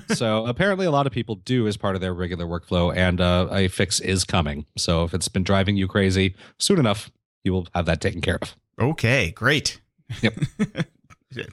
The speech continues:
Speaker 1: matters not to me one iota, but,
Speaker 2: The
Speaker 1: uh,
Speaker 2: world is not you, Jason.
Speaker 1: Yes,
Speaker 2: We're
Speaker 1: it
Speaker 2: doing
Speaker 1: is.
Speaker 2: this for the people.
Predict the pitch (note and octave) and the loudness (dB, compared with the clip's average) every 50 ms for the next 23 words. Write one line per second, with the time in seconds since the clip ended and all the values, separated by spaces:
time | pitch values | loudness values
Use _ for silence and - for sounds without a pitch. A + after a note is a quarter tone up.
0 | - - A#2 G#2+ A#2+ C3 B2+ B2 - A#2 A#2 A#2+ - - C#3 C3 B2+ C3 C3 B2 | -6 -2 0 2 2 2 2 2 2 2 0 0 0 -2 -2 -2 -2 0 -2 -2
1 | A#2 A#2 A#2+ - - A2 G#2 G#2 G2 G2 G2 F#2+ F#2+ - _ _ - - - - | -2 -4 -4 -2 -2 -2 -2 -2 -2 -4 -6 -8 -10 -12 _ _ -14 -14 -14 -16
2 | - _ - - - - - - - - - - - - - A#2+ B2+ B2+ A2+ F3+ | -20 _ -20 -20 -20 -20 -20 -20 -20 -20 -20 -20 -6 2 6 6 8 8 8 6
3 | G3+ G#3+ A2 G#2+ F#3+ F3+ - F3+ F3 E3 - A#2 A2+ G#2 F#2 F#2+ F#2 F2+ - - | 6 6 4 2 0 -2 0 2 2 2 2 0 0 0 0 0 -2 -2 -4 -6
4 | F#2 D#2 - - D#3+ C#3+ - B2 C3+ C3 C3+ C3+ A2 G#2+ G2+ - - D#3 D3+ - | -10 -10 -2 0 2 4 4 4 2 2 2 0 0 0 0 0 0 0 -2 -4
5 | - A#2 G2+ - F#2 F2+ F2+ F#2 | -6 -8 -14 -12 -12 -12 -12 -12